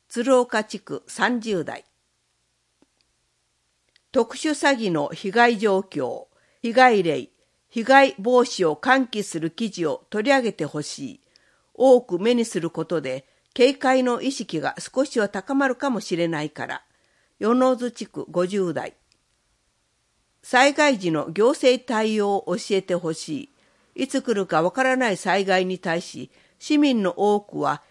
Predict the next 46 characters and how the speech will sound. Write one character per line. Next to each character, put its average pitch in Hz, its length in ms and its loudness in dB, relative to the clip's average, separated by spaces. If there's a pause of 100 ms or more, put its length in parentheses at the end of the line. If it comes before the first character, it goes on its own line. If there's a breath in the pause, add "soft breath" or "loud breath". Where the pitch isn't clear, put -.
(160 soft breath)
避 240 160 -2
難 269 300 4
持 214 140 -4
ち 269 120 -4
出 262 140 2
し 269 100 -6
袋 214 360 -4
な 165 160 -2
ど 151 140 -4
を 151 80 -8
準 254 220 -2
備 233 140 -4
し - 100 -14
て 208 140 0
い 214 60 2
る 185 100 -6
と - 160 -6
思 147 220 -4
い 151 80 -2
ま 143 100 -4
す - 140 -14
が、 143 220 -8 (440 soft breath)
万 233 260 2
が 202 140 2
一 170 260 -4
災 247 300 2
害 254 240 2
が 240 100 -2
発 220 280 -6
生 220 200 -2
し 220 80 -8
た 185 140 -2
場 170 200 0
合、 165 180 -4 (420 soft breath)
地 302 220 2
域 208 240 0
を 156 180 2
代 196 320 4
表 233 200 4
す 220 140 -8
る 190 120 0
避 190 180 -4
難 214 240 -2
場 185 100 0
所 165 160 -8
に 135 220 -8